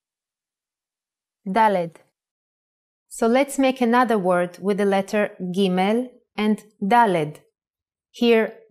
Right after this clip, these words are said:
dag means fish. This will come in very handy whenever you are in a restaurant. Let's write it. Da, g.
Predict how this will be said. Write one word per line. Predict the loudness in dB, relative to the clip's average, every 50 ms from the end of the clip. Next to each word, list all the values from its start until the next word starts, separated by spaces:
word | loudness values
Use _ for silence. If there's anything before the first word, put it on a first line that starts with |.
| -10 -2
dag | 2 2 4 4 2 0 -2 -8 -16 _ _ _
means | -2 0 0 0 -2 -4 -8
fish. | -6 -4 -2 -2 -2 -4 -10 -12 -16 _ _ _ _ _ _ _ _ _ _ _ -4
This | -2 -2 0 0
will | -2 -2
come | 0 0 0 0 2 2
in | 0 0
very | 0 2 2 2 2 2
handy | 0 0 0 0 0 0 0
whenever | 0 0 0 -2 -2 -2 -2 -2
you | 0 0 0
are | -2
in | -2 -2 -4
a | -4
restaurant. | -4 -4 -4 -6 -10 -12 -10 -10 -10 -12 -14 -20 _ _ _ _ _
Let's | -4 -2 0 0 -2 -4 -4 -2
write | -2 0 0 -2
it. | -4 -8 -12 -16 _ _ _ _ _ _ _ _ _ _ _ _ _ _ _ _ _ _ _ _ _ _ _ _ _ _ _ _ _ _ _ _ _ _ _ _ _ _ _ _ _ _ _ _ -4
Da, | -2 0 0 0 -2 -4 -8 -10 _ _ _ _ _ _ _ _ _ _ _ _ _ _ _ _ _ _ _ _ _ _ _ _ _ _ _ _ _ _ _ _ _ _ _ _ _ _ -10 -4
g. | -2 0 -2 -2